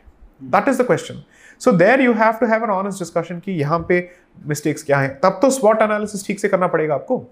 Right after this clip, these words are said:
Speaker 2: So I would say the long and short of my answer to your question is, I think the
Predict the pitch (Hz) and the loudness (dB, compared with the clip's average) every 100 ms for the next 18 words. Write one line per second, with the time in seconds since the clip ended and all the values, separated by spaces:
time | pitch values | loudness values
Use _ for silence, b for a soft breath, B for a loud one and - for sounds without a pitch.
0 | _ _ _ _ _ _ _ _ _ b | _ _ _ _ _ _ _ _ _ b
1 | b b b b 247 208 185 254 285 - | b b b b 0 4 4 4 2 0
2 | - 247 262 - - 160 151 175 226 240 | -2 -2 -4 -8 -8 0 2 2 0 -6
3 | 220 208 202 202 196 190 165 160 - 196 | -2 -2 -2 -4 -6 -4 -4 -8 -6 -4
4 | 190 165 160 170 170 175 135 - 165 220 | -2 -2 0 -2 0 -2 -2 -2 0 0
5 | 220 - _ b b b b _ _ _ | -2 -12 _ b b b b _ _ _
6 | b b b b b b b - 196 202 | b b b b b b b -2 0 2
7 | 262 277 - - _ _ _ _ _ - | 2 2 -2 -8 _ _ _ _ _ 0